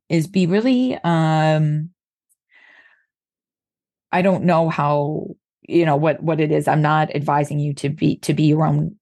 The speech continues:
doctor, but I think <laughs> I'm not. What I do recommend is being very specific with yourself about what you think you need and how you might like to approach addressing it.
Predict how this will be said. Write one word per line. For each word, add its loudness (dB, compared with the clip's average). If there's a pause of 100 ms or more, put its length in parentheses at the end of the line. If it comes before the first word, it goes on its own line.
(140)
doctor, -2
but 0
I 2
think 0 (720)
<laughs> -8
I'm 4
not. 0 (920)
What 2
I 4
do 2
recommend 2
is -2
being 2
very 0
specific -4
with -2
yourself -2 (100)
about -2 (640)
what 0
you 2
think 0
you 2
need 0 (580)
and 2
how -2
you 4
might 2
like -2
to -4
approach -4
addressing -8
it. -10